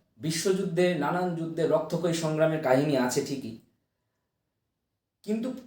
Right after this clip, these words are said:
কেউ বিজয়ী হয়েছে, কেউ পরাজয় হয়েছে, কিন্তু কেউ শাশ্বত বিজয় হয়নি। শাশ্বত বিজয় মানে কি? আমি আলটিমেটামটাকে পেয়ে গেছি।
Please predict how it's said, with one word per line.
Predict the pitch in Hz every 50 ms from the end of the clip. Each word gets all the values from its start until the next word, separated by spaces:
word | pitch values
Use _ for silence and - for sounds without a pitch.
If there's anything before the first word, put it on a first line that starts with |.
| - - _ -
কেউ | 185 190 208
বিজয়ী | 185 165 170 165 185 190 190
হয়েছে, | 190 208 208 226
কেউ | 220 226 - -
পরাজয় | 175 - 147 143 139 135 123 113
হয়েছে, | 110 104 95 - - - - - _ _ _ _ _ _ _ -
কিন্তু | 147 151 160 180 -
কেউ | 185 190
শাশ্বত | - - - 135 - - - - - 175 - -
বিজয় | - 143 139 127 139 131 127 120
হয়নি। | 107 95 92 - - - - - _ _ _ _ _ _ _ _ _ _ _ _ -
শাশ্বত | - 143 156 156 - - 214 - 240
বিজয় | 233 208 202 180 185 175 156
মানে | 143 131 127 123 117
কি? | 123 135 - - - - - - _ _ _
আমি | - 135 170 190 - - -
আলটিমেটামটাকে | 131 135 143 139 156 180 165 170 170 180 185 185 190 196 202 202 214 - -
পেয়ে | 127 117 110 104
গেছি। | - - - - - -